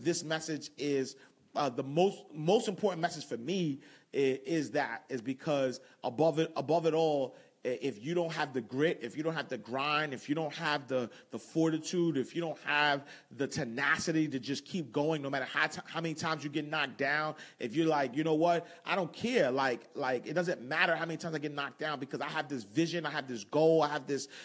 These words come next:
uh, you know, this thing I wanna achieve. So no matter what happens, I'm gonna continue, uh, to grind. I'm gonna continue to go after it."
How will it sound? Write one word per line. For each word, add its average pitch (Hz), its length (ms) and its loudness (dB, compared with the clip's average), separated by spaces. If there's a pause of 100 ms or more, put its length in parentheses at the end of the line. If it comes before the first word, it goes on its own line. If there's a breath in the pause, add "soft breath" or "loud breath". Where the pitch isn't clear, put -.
(120 loud breath)
uh, 117 300 2
you 156 100 -6
know, 139 100 2
this 131 220 -2
thing 170 220 -2
I 151 40 -2
wanna 151 240 -2
achieve. 180 420 -2
So 151 100 -4
no 135 120 -4
matter 147 200 0
what 147 200 2
happens, 147 440 0
I'm 139 80 -8
gonna 143 120 -6
continue, 160 640 -4 (260 loud breath)
uh, 131 120 0
to 139 140 -4
grind. 143 440 0
I'm 143 80 -4
gonna 139 120 -4
continue 165 360 -4
to 151 60 2
go 135 200 -2
after 160 360 2
it." 208 160 0